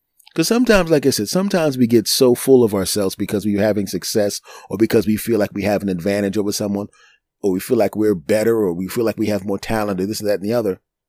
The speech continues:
We forget to do the things that got us there in the first place or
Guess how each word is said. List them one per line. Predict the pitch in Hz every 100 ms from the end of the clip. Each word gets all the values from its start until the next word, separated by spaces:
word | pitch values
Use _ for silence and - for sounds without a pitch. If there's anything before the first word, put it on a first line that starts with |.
| _ _ _ _ _ _ _ _ _
We | 123
forget | 139 147 202
to | 156
do | 147 135
the | 120
things | - - 139 131 127 113
that | 87
got | 113 107 110
us | -
there | 110 101
in |
the | 90
first | - 110 107
place | 104 90 -
or | 170 139 92